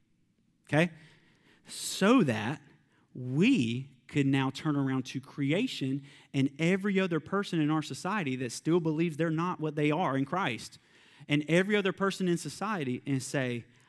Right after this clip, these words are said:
"I am who I am, and you are who you are too." Creation, you are who you are too. And everything starts swirling in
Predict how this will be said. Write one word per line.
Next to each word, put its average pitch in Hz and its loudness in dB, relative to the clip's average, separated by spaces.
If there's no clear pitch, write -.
"I 139 -2
am 139 2
who 143 4
I 151 4
am, 170 0
and 113 -4
you 127 0
are 143 0
who 147 -2
you 143 -2
are 143 0
too." 117 -4
Creation, 170 2
you 151 0
are 151 4
who 147 2
you 147 -2
are 147 0
too. 135 -4
And 135 -2
everything 160 0
starts 147 -4
swirling 139 -2
in 113 0